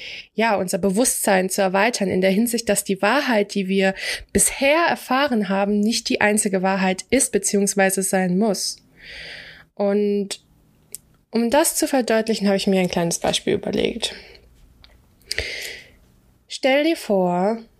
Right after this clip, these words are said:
du und ich, wir sitzen uns gegenüber an einem Tisch.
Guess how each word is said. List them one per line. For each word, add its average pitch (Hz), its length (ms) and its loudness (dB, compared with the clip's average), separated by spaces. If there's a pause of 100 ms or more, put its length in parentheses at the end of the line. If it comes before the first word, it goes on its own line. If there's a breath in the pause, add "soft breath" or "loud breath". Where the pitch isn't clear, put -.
(140)
du 247 160 0
und 247 220 0
ich, 208 260 0
wir 202 80 -2
sitzen 196 460 0
uns 196 320 0
gegenüber 208 480 2
an 185 160 2
einem 175 320 2
Tisch. - 480 0